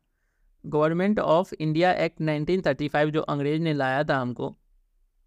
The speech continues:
ये एक्ट ही इतना बड़ा था ना, Government of India Act इतना ज़्यादा बड़ा था। आपको पता होना चाहिए, हमारा कॉन्स्टिट्यूशन इससे सेवेंटी परसेंट तक जो है कॉपी पेस्ट किया हुआ है।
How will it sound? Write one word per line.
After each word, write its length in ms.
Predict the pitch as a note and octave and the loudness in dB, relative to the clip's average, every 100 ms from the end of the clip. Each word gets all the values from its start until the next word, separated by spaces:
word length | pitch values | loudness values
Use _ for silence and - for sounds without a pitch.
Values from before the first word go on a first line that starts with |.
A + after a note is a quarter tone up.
| _ _ _ _ _ B2+ | _ _ _ _ _ -4
ये 240 | F#3 A3+ | 0 2
एक्ट 240 | G3 F3 F#3 | 2 0 0
ही 100 | F3 | 0
इतना 300 | E3+ D3+ E3 | 2 2 2
बड़ा 320 | C3+ B2+ C#3+ | 2 2 0
था 160 | - B2 | 0 -4
ना, 140 | C3 | -2
Government 440 | D3 D3+ D#3 F3 | 0 0 0 0
of 140 | F3+ E3+ | -2 0
India 380 | D3+ D3+ E3 D#3 | -2 2 2 0
Act 120 | - | -6
इतना 300 | - F3 F3 | -8 -2 0
ज़्यादा 280 | D3 C#3 D#3 | 2 2 2
बड़ा 260 | C3+ D3+ | 2 0
था। 120 | D3 | 0
आपको 440 | C3 - D#3+ - G3 | -2 -2 -2 -2 0
पता 240 | F#3+ G3+ | 0 2
होना 160 | G3+ G#3 | 0 0
चाहिए, 200 | G#3+ F#3+ | -2 -2
हमारा 260 | F3+ F#3+ | 0 0
कॉन्स्टिट्यूशन 580 | G3+ F#3+ F#3+ G#3 G3 G#3 | 0 -2 -2 -4 -2 -2
इससे 240 | G3+ - G#3 | -2 -2 -4
सेवेंटी 460 | G#3 G3 G3+ G#3+ | 0 0 0 -2
परसेंट 420 | G#3+ F#3 - F3+ | -2 -2 0 -2
तक 100 | - | 0
जो 200 | F3+ F3 | -2 2
है 80 | F#3 | 2
कॉपी 280 | F#3 D3+ D3 | 2 0 0
पेस्ट 300 | C#3+ C3+ - | 0 -2 -2
किया 200 | - A#2+ | -2 0
हुआ 220 | A#2 | 0
है। 60 | A#2+ | -4